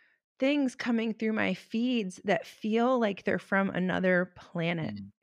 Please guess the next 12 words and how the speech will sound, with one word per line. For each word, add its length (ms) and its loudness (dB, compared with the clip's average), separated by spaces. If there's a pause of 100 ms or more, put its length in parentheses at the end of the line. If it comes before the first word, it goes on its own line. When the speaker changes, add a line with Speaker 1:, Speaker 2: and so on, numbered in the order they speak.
(120)
Speaker 1:
You 80 -2
know, 260 -2 (180)
Speaker 2:
Yeah. 100 0
Speaker 1:
it's, 200 -18
it, 200 -2
they're, 320 2 (100)
they're 460 2
designed 680 0
for 140 -2
people 480 -4
whose 180 0
values 720 0